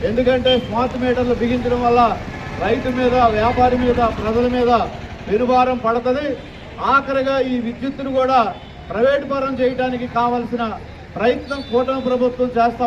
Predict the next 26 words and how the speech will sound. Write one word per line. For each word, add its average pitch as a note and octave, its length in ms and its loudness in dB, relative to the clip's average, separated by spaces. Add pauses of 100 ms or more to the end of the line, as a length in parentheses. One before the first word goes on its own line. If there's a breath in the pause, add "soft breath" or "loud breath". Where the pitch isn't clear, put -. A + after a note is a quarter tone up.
ఉంది A3+ 180 -8
తప్ప A3 180 -4 (140)
మరొకటి G#3 420 -4
కాదు. G3 240 0 (680)
నిన్న A3+ 180 -2 (120)
కాక C4+ 160 0 (140)
మొన్న C4 200 -2 (600)
విద్యుత్ B3+ 400 -4
శాఖ B3+ 200 0 (180)
మంత్రి B3+ 260 -2 (100)
గొట్టిపాటి B3 480 -2
రవికుమార్ B3 500 0
గారు A#3+ 160 0 (120)
ప్రకటన A#3 380 -2
చేశాడు, F#3+ 360 -2 (680)
ఎవరిని B3+ 380 2 (100)
ఇబ్బంది B3+ 340 2
పెట్టొద్దు, B3 400 0 (680)
వాళ్ళు B3 220 2 (120)
వద్దంటే C4+ 400 -2 (140)
మీటర్లను C4 540 -2
బిగించొద్దు, B3+ 560 0 (640)
ఆపేయండి B3+ 440 2
అని G#3 140 -6
చెప్పి. F3+ 200 -10 (440)
ఇవాళ B3+ 240 2